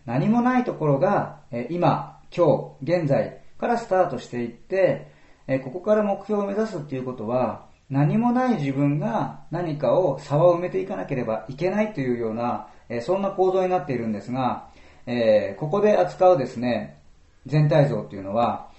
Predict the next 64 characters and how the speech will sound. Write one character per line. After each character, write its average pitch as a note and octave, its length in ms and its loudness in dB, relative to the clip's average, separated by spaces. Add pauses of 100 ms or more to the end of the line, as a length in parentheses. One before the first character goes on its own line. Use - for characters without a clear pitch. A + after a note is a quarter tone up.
(160)
え A#2+ 240 -8
ー、 A3+ 40 0
今 G#3 220 4
が D3+ 380 0
途 D3 140 -2
中 G3 220 -4
に F#3+ 120 0
あ F3 80 2
り D#3+ 100 -2
ま D#3 140 -4
す。 - 200 -12 (720)
そ F3 140 -4
し D#3 140 -10
て、 - 400 -2 (100)
今 A3+ 260 4
よ C#3+ 120 2
り B2 80 -2
も A#2+ 140 -2
前 G#3+ 260 0
に C#3 80 2
も A2+ 80 -2
小 G#3+ 260 -4
さ C#3+ 120 -2
な B2 100 -4
三 C3 240 -4
角 D3 280 -2
形 A2+ 180 -8
が - 180 -6
あ - 40 -8
っ - 260 -18
て、 G#3+ 360 -2 (240)
え B2 200 0
ー、 - 20 -
い C3 80 0
ろ D3+ 100 4
い D3+ 60 6
ろ D3+ 80 4
な D3 100 2
体 E3+ 240 0
験 G#3+ 200 0
が G#3 100 -2
あ G#3+ 60 2
っ - 140 -12 (120)
て、 A#2 340 2 (160)
そ - 180 -4
れ G3+ 120 2
を A#3+ 140 4
元 D3+ 280 2
に F3 140 2
で A2 80 -2
す - 100 -12
ね、 A#2 420 -2 (280)
え G2 540 -4
ー、 - 20 -20
本 D3+ 220 2
当 D3+ 140 2
に C#3+ 100 6
や C#3 100 8
り - 120 0
た G#3+ 120 6
い G#3+ 60 2
こ A3 140 -4
と G#3 100 2
に A#2+ 240 2